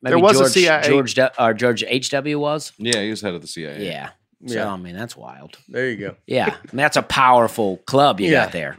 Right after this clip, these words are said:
Speaker 4: The fact that you can still even get to where, I mean, most people can't just even go look at the Ger-, Geronimo
Speaker 2: Yeah.
Speaker 4: skull. Like, I mean, where would you even go see it? At a museum?
Speaker 2: It was, I think he was buried in Oklahoma, and j-, the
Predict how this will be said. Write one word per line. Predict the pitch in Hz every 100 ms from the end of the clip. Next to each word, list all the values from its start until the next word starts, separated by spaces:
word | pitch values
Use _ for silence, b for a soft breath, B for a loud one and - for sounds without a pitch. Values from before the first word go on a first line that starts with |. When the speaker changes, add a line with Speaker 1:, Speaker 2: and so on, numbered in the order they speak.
| _ -
Speaker 4:
The | 131
fact | - 175 143
that | 131
you |
can | 123 117
still | - - 131 117 107 107 _
even | 135 117 110
get | 113 120
to | - 107
where, | 101 107 104 101 98 107 _ _ _ _
I | 139
mean, | 117
most | 117 131
people | - 113 101 98 - _ _ _
can't | - 120 117
just | 110 104
even | 120 113
go | 107 101
look | 98 107 160 -
at | 92
the | - -
Ger-, | 104 104 101 -
Geronimo | 107 104 98 98 92 92 95 90 _ _ _ _ -
Speaker 2:
Yeah. | 127 113
Speaker 4:
skull. | 110 101 95 _ _ _ _ _ _ _ -
Like, | 120 127
I |
mean, | 131 123
where | 139 147
would | 143 127
you |
even | 135 127
go | 117
see | - 185 170
it? | 104
At | 101
a |
museum? | 110 110 127 156 185 _ 147
Speaker 2:
It | 156
was, | 160 147 139
I | 147
think | 190
he | 185
was | 147
buried | 120 156 180 156
in | 139
Oklahoma, | 139 123 143 147 147 147 135 _ _ _ -
and | 120 117
j-, | 104 - _ _ - 78 - _ _ _ _ 123
the | 131